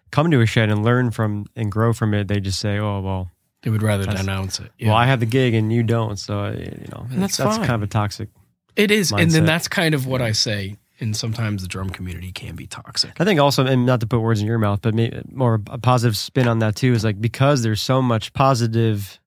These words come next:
Speaker 1: energy, and I think what you're describing is the minority. But I think because of
Speaker 2: Yes.
Speaker 1: that, those few instances do stand out more, maybe.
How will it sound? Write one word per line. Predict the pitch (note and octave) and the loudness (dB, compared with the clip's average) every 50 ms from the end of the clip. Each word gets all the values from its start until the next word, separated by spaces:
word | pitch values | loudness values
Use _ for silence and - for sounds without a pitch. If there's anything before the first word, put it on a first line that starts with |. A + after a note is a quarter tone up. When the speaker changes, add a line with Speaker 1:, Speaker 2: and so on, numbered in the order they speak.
| _ _ | _ _
Speaker 1:
energy, | C#3 C#3 C#3+ C3+ G#2+ G#2+ A2 G#2+ G2+ G2 - - _ | 2 4 4 4 2 2 0 0 0 -2 -6 -10 _
and | - A#2 A2 G#2 G#2 G2+ G2 - _ _ _ - _ _ - - - - - - | -2 -2 0 0 0 -4 -6 -10 _ _ _ -20 _ _ -20 -20 -20 -20 -20 -6
I | _ C3 | _ 0
think | C3 A#2 | 2 4
what | B2+ B2+ | 4 4
you're | B2 C3 | 4 4
describing | A#2+ A2 - B2+ A#2 A2+ G#2+ A2 A2 | 2 2 2 2 2 4 4 2 2
is | A2 G#2+ G2 | 2 2 2
the | G2+ G#2+ | 0 -2
minority. | G2+ G2+ G#2 G#2 G#2 G#2 G#2+ A2 A2+ A#2+ B2 C3+ C#3+ D3 C#3 - _ _ _ | -2 -2 -2 -2 -2 -2 -2 0 0 0 -2 -2 -4 -6 -8 -12 _ _ _
But | - A#2 | -4 -2
I | A2+ | 0
think | - B2+ A#2 G#2+ G#2 | 0 0 0 0 -2
because | A2+ - - C3+ C3+ | -6 -2 0 0 2
of | B2+ D#3+ | 4 4
Speaker 2:
Yes. | D3+ B2+ G#2+ G#2+ G#2 - | 4 4 2 0 -2 -4
Speaker 1:
that, | - - | -8 -8
those | - C3+ C3 B2+ B2 G#2 G#2+ | -4 -2 0 0 0 -2 -4
few | - - - C3+ B2+ B2 A#2+ | -8 -4 -2 0 2 2 2
instances | A#2+ A2+ G#2 A2+ G#2 - A2+ G2+ F2+ - - - _ | 2 2 0 -2 -2 0 -2 -2 -2 -4 -8 -10 _
do | - B2 A#2 | 2 2 2
stand | G#2 - - A2 G#2+ G#2 G2+ | 2 2 0 0 0 0 0
out | G#2 G#2 G2 G2 | 0 -2 -2 -4
more, | G2+ G#2 G#2 G2+ G2+ G2+ G2+ - - | -4 -6 -6 -6 -6 -6 -8 -10 -12
maybe. | - A2+ A2+ A#2 A#2+ - - | -12 -10 -10 -10 -10 -12 -14